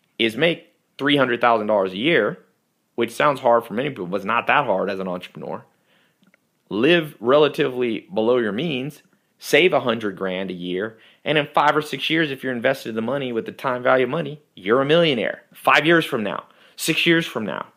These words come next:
who cares if it takes one year or five? Don't chase the mirage like most people are. Just don't make any big mistakes and get a lot of base hits. That's what that interview with Jay-Z and Steve Forbes and Warren Buffett, it's just like a lot of first,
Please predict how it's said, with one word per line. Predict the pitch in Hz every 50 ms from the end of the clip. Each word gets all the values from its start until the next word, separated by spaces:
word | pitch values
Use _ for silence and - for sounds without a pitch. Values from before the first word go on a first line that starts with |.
| _ _
who | - - 185 185
cares | - 214 196 196 190 156 120 98 - - - - _ _ _ _ _ _ _ _ _ _ _ -
if | 135 123
it | 127 107
takes | - 143 120 - - - _ _ -
one | - 107 120 123 120
year | 110 107 107 104
or | 98 80
five? | - - 92 82
Don't | - 127 175 226
chase | - - - 139 131 -
the | - - 98
mirage | 95 92 90 80 73 73 71 78 101 - -
like | - 98 98 92
most | 98 98 95 90 90 -
people | - - - - 82 85
are. | 90 95 127 185 190 - _ _ _ _ _ _ _ _ _ _ _ _ _ _ _
Just | - 180 185 - _ _
don't | - 170 180 196
make | 196 190 190 -
any | 202 196
big | 185 147 147 143 175
mistakes | 214 220 - - 92 95 110 - - - - _ _ _ -
and | - 123 123
get | 120 127 127
a | 127
lot | 120 117 123
of | 117 107 110
base | - 107 120 - -
hits. | - 196 185 - - - - - _ _ _ _ _ _ _ _ _ _ _ _ _ _ _
That's | - 107 110 -
what | - 120 -
that | - 117 101
interview | 78 117 135 143 139 120 113 107 95
with | 95 92
Jay-Z | 87 101 107 110 110 110 110 113 110 101 92
and | 82 87
Steve | - - 113 104 92
Forbes | - 117 127 113 98
and | 95 87
Warren | 98 110 110 107
Buffett, | - 202 208 - - 78
it's | 78 -
just | - 104 -
like | - 98 95 - - _ _ _ _ _ _ _
a | -
lot | 101 107 135
of | 202 -
first, | - - 170 196 190 - -